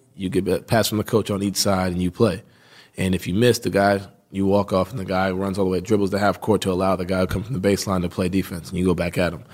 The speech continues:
So now if you score, like, five, six times in a row, you're gassed,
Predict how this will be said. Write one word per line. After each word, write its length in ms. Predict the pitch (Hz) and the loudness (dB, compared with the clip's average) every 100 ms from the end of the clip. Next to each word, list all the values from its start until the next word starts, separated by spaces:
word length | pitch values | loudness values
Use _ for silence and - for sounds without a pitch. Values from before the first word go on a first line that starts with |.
| - | -18
So 160 | - 107 | -4 0
now 120 | 107 | 2
if 120 | 104 | 4
you 100 | 123 | 6
score, 360 | 151 - 139 131 | 6 8 8 10
like, 240 | 113 95 - _ _ _ _ _ _ _ _ _ _ - | 6 4 -4 _ _ _ _ _ _ _ _ _ _ -12
five, 460 | - 92 101 92 | 2 6 6 4
six 200 | - 104 | 2 0
times 280 | - 104 87 | 2 2 2
in 60 | 92 | 2
a 40 | |
row, 220 | 95 107 | 4 4
you're 220 | 95 117 | 6 4
gassed, 640 | 113 107 120 101 92 - | 4 4 4 4 0 -10